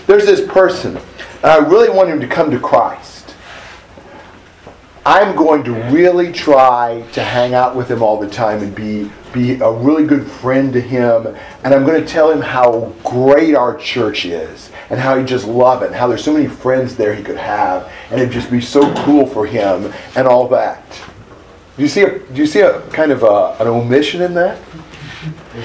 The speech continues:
You know, he starts thinking, "Wow, this friend is cool. I like this friend. I wanna hang out with this friend. And boy, there are some nice people there. I wanna hang out with them."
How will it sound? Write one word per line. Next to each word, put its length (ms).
You 80
know, 260
he 120
starts 400
thinking, 360
"Wow, 240
this 140
friend 340
is 100
cool. 200
I 200
like 100
this 120
friend. 400
I 60
wanna 140
hang 200
out 140
with 100
this 160
friend. 300
And 340
boy, 180
there 220
are 40
some 180
nice 260
people 220
there. 140
I 180
wanna 180
hang 220
out 180
with 120
them." 520